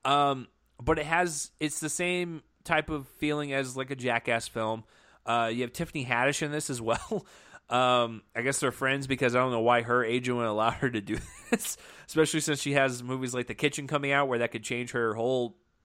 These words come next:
whole career path. Um, I, I, I will admit, the prank movies are getting a little tiresome for me.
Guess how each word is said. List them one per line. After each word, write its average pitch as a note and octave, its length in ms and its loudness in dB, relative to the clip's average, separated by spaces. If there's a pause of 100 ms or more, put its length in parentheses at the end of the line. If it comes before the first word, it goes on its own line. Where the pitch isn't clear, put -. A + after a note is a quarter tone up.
(120)
whole C3+ 220 -2
career B2 320 -2
path. C#3+ 360 0 (460)
Um, C3+ 480 4 (1500)
I, G3 120 6 (100)
I, A#3 240 10
I A3 80 8
will B3 220 4
admit, E3+ 400 0 (300)
the C#3 140 -2
prank B3 400 0
movies G#3 800 -2 (140)
are F3 380 4
getting E3 320 -2
a D#3 40 0
little D3 240 4
tiresome C#3+ 520 0
for D#3+ 120 -14
me. D#3+ 280 -4